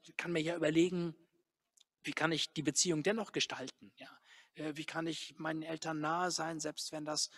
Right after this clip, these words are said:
äh, körperlich, äh, physisch, äh, nicht möglich ist?“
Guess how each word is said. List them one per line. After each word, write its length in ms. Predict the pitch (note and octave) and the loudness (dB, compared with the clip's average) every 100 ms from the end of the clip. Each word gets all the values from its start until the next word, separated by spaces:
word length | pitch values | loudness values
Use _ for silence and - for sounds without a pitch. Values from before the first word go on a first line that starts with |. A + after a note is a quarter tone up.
| - - | -20 -8
äh, 240 | D#3 D#3 - | -2 0 0
körperlich, 720 | - F#3 F#3 D3+ C3+ - - - | 4 4 4 -2 -2 -4 -8 -10
äh, 80 | C#3+ | -8
physisch, 600 | - E3+ D#3+ D#3+ - - - - - | -2 0 0 2 0 -2 -14 -20 -10
äh, 340 | D3 D3+ D3+ | -4 -2 -2
nicht 260 | D#3 D#3+ - | -4 -4 2
möglich 400 | F3 A3 A#2 - | 2 2 -4 -6
ist?“ 160 | A#2 | -6